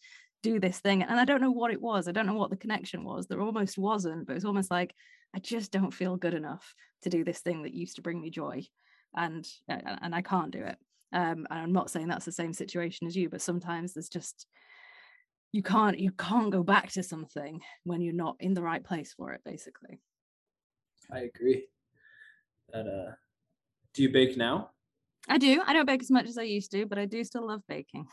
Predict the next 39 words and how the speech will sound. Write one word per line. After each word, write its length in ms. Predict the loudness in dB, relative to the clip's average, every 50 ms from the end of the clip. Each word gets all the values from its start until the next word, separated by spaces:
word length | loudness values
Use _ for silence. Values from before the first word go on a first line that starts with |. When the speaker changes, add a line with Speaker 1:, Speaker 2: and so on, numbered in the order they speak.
| -20 -20 2 _
Speaker 1:
<laughs> 1120 | 2 4 4 -2 -4 -4 -10 -12 -12 _ -20 -14 _ -14 -14 -14 _ _ _ _ _ _
Speaker 2:
I, 340 | 4 6 6 8 8 6 6
I 160 | 6 4 4
have 240 | 4 4 4 4 2
started, 600 | 0 -2 -2 0 2 2 2 2 2 2 2 0
uh, 380 | 0 0 0 0 0 -2 -4 -6 -10 _ _ _ _ _ _ _
mountain 260 | -2 -2 -2 -2 0
biking 360 | 0 0 0 0 -2 -6 -8 -4
quite 220 | 0 2 2 2
a 60 | 2
bit 300 | 0 -2 -2 -2 -4 -6 -8 -4
just 100 | 0 0 0
Speaker 1:
Yeah. 0 | 0
Speaker 2:
for 120 | -2 -6 -8
cross 340 | -6 -6 -6 -6 -6 -8 -8
training, 420 | -6 -4 -4 -2 -2 -2 -2 -2 -2
and 100 | -2 0
then 180 | -2 -2 -2
I 160 | -2 -2 -2
enjoy 380 | -2 -2 -2 -2 0 2 6 8
it. 140 | 8 8 6
I 100 | 6 2 2
actually 320 | 2 2 4 6 6 6
might 240 | 6 4 2 0 -2
hop 340 | -2 -2 0 0 0 0 0
into 300 | -4 -6 -4 -2 -2 -2
a 60 | 0
couple 280 | 0 -4 -4 -2 -2 -2
of 60 | 2
races, 640 | 2 4 2 2 2 0 0 0 0 -2 -4 -10 -16 _ _ -20 -20 -20 -20 -20 -20 -20 -20 -20 _ _ _ -2
uh, 560 | 2 4 4 4 4 4 4 4 4 2 0 -2
just 220 | -2 -2 0 0 2
for 100 | 0 0
cyclocross, 760 | 2 2 2 0 2 0 0 0 4 4 6 6 6 4 0
just 200 | -2 -2 -2 0
for 100 | -2 -4
fun 320 | -2 -2 -2 0 0 2 2
this 200 | 2 2 0 0
fall, 480 | 2 4 6 6 6 4 2 -4 -12